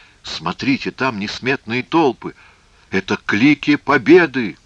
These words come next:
Они заглушают вопли умирающих!» На стене показалась фигура женщины с поднятыми к небу руками. То опять молилась Кипра.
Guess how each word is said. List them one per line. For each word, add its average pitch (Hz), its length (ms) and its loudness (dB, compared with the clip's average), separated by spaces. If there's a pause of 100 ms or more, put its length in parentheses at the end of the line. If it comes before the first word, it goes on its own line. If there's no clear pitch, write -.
(520)
Они 98 260 -2
заглушают 104 680 -2
вопли 120 380 -2
умирающих!» 127 840 -2 (1300)
На 80 80 -8
стене 104 380 0
показалась 110 560 2
фигура 104 420 2
женщины 107 640 0
с - 140 -10
поднятыми 101 600 0
к - 120 -12
небу 85 300 0
руками. 76 500 -2 (1000)
То 92 100 4
опять 104 420 2
молилась 101 520 0
Кипра. 104 500 -6